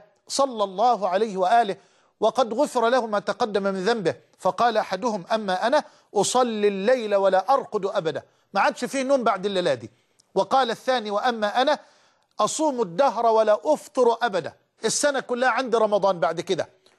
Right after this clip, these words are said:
والثالث قال إيه؟ قال: 'وأنا أعتزل النساء فلا أتزوج أبدا.' فقال صلى الله عليه وآله وسلم:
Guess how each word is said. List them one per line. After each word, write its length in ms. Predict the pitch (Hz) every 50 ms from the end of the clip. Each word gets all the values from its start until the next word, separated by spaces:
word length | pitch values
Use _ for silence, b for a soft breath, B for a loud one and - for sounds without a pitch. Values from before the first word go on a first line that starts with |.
| b b b
والثالث 560 | 190 196 196 - - 285 294 254 240 233 - -
قال 140 | 247 233
إيه؟ 260 | - 240 240 240 208 - b b b b b b -
قال: 160 | 233 254 247
'وأنا 400 | 226 220 214 - 247 233 226 202
أعتزل 440 | 190 185 - 240 233 175 196 202 185
النساء 420 | 190 180 165 - 233 226 - 180
فلا 260 | - - 226 196 185
أتزوج 460 | 185 - 185 160 196 214 185 170 139 165
أبدا.' 360 | 175 190 160 151 135 120 - b b b b b
فقال 420 | b 208 220 - 269 277 247 226 -
صلى 280 | - 269 262 233 214
الله 420 | 208 196 196 220 240 226 185 185 196
عليه 220 | 180 196 220 208
وآله 220 | 196 196 220 196 185
وسلم: 380 | 170 - 208 190 160 143 127